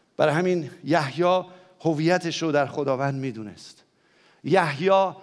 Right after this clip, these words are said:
امنیت داشت در عیسی مسیح. البته یه جا هم لغزش خورد، بعد برید ببینید کجا لغزش خورد.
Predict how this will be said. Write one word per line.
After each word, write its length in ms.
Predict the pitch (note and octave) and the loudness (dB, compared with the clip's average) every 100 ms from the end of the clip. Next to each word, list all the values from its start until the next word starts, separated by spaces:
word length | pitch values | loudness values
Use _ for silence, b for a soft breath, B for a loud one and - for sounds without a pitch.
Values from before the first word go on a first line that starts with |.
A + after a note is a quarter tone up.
| - - | -6 0
امنیت 580 | F#3 F3+ F3 F3+ F3+ | 2 4 4 4 2
داشت 280 | F3+ D#3 - | 0 -2 0
در 100 | C#3+ | -2
عیسی 240 | C3+ - B2+ | -2 -4 -6
مسیح. 500 | G#2+ F#2+ E2+ - - - | -6 -8 -14 -16 -18 -8
البته 300 | D3+ C#3+ C#3 | -4 -4 -2
یه 140 | D#3 E3 | -2 0
جا 160 | E3 | -2
هم 80 | D#3+ | 0
لغزش 460 | D3 C3 B2+ E3+ - | 0 0 -2 -6 -4
خورد، 220 | E3 E3 B B B _ _ | -6 -6 B B B _ _
بعد 200 | C3 C#3 | -4 -2
برید 240 | D3 D3 C#3+ | -2 -2 -2
ببینید 340 | C#3 C3+ C3 | -6 -6 -8
کجا 300 | - A#2+ C3 | -6 -2 -2
لغزش 440 | A#2+ G#2+ G#2 G2 | -2 -4 -8 -12
خورد. 180 | - G2+ | -12 -16